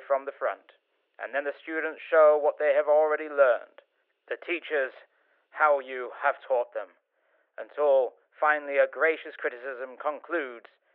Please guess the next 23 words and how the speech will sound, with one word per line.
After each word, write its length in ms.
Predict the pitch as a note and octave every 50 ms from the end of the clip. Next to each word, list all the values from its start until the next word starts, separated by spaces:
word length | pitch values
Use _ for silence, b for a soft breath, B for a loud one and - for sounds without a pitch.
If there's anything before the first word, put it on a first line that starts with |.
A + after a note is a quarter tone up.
| _ _ _ _
the 80 | - C3+
military 680 | C3 C3+ D3 D#3+ D3+ - - - - C#3+ C3+ C3 C3
and 180 | - - - - - -
sports 480 | - - D3+ C3 A#2 - - - - _ -
demonstrations. 840 | B2+ A#2 G#2+ G2+ F#2+ - - - G#2 F#2+ - - - _ _ _ _ _ _ _ _ _ _ _ _ _ _ _ _ _ _ _ _ _ _ _ _ _ -
Comradeship 720 | - E3+ F#3+ G3 F#3+ F3+ F3 - - F#3 F3+ F3+ - - _ _ -
and 280 | D#3+ E3+ E3+ G#3+ - -
discipline, 520 | - C3+ - - - _ - - F2+ - _ _ _ _ _ -
obedience 720 | A#2+ A#2+ B2+ B2+ D#3 D#3+ E3+ D#3+ D#3+ E3 D#3+ D#3+ D#3+ D3+ - - -
and 140 | D3+ D3+
performance 640 | - D#3 D3+ - - - D3+ D3+ D3+ D3 C#3+ C3+ -
of 100 | D#3+ C#3
duty, 460 | - - A#2+ G#2+ - - G#2 F#2 _ G2 G#2
these 180 | B2+ D#3 F3 D#3
are 140 | F3 F3+
the 100 | F3 D#3+
virtues 540 | C#3 D#3 D#3+ D#3 - - - D#3+ D#3 C#3 B2+
which 160 | C3+ - -
are 80 | D3+ D3+
inherent 540 | D3+ C3+ - - D#3 D3+ C#3 C3 C#3 C#3 - C3+
in 80 | C3
every 300 | B2+ C3+ C#3 C#3+ D#3+ D#3+
National 320 | D#3+ E3 D#3+ - - F#3